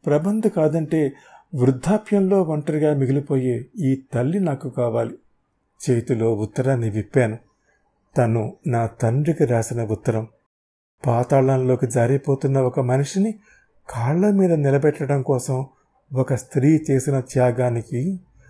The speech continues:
పాతిక సంవత్సరాల పాటు చీకట్లో దాచి ఉంచిన ఉత్తరం చదవటం ప్రారంభించాను.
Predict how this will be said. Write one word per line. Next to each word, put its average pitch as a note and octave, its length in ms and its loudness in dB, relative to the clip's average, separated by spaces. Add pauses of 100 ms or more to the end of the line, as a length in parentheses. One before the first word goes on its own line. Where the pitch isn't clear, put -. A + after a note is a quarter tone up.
(320)
పాతిక B2+ 540 0
సంవత్సరాల C3+ 800 0
పాటు B2 280 -2
చీకట్లో C3+ 800 0
దాచి A#2+ 340 0
ఉంచిన A#2 340 -4
ఉత్తరం A#2 420 -4 (520)
చదవటం A2 760 -2
ప్రారంభించాను. A2+ 800 0